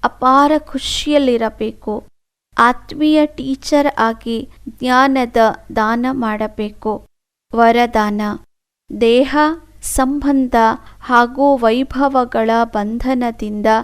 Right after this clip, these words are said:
ಸ್ವತಂತ್ರ ತಂದೆ ಸಮಾನ ಕರ್ಮಾತೀತರಾಗಿ, ಯಾರು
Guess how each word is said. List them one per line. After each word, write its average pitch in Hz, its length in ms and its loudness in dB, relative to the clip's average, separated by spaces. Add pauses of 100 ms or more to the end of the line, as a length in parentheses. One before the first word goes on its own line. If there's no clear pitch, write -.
(220)
ಸ್ವತಂತ್ರ 302 840 0
ತಂದೆ 262 520 0
ಸಮಾನ 226 560 -4 (400)
ಕರ್ಮಾತೀತರಾಗಿ, 240 1600 -4 (480)
ಯಾರು 220 540 0